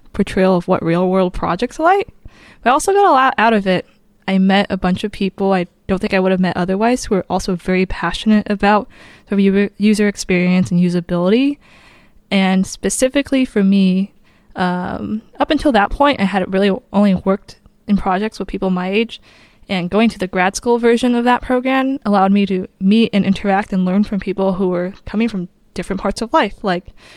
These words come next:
people who were married and people who were older than me and people who were coming in from different countries. And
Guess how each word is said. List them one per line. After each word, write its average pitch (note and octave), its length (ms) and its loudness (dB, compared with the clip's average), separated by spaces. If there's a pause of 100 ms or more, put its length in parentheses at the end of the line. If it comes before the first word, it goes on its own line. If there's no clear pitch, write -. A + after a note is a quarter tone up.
(140)
people F#3+ 260 -4
who A#3+ 80 -2
were C4 100 4
married B3+ 520 4
and F3 140 -2
people F#3 300 -2
who G3+ 80 -2
were G3 280 0 (680)
older C#4 260 4
than G3 160 2
me F#3 200 2
and F3+ 100 -4
people G#3+ 300 0
who A3 240 0
were G#3 300 0
coming A3+ 220 2
in A#3+ 80 4
from G3 200 2 (200)
different G3+ 300 -2
countries. F3 600 0
And E3+ 300 -8